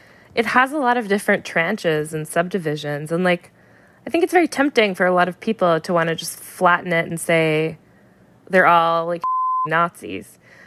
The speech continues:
Like, the militia movement is very pro-Trump, you know, very, they talk about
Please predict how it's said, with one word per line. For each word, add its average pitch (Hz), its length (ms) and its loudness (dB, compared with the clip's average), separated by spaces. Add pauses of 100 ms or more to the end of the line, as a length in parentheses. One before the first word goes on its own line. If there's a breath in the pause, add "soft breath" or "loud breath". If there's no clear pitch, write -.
(200 loud breath)
Like, 165 160 -6
the 185 80 2
militia 220 460 4
movement 208 520 2
is 165 120 -6
very 165 320 2
pro-Trump, 185 1040 0 (760 loud breath)
you 190 140 -2
know, 160 160 4
very, 170 460 2
they 185 220 0
talk - 340 -4
about 156 320 -6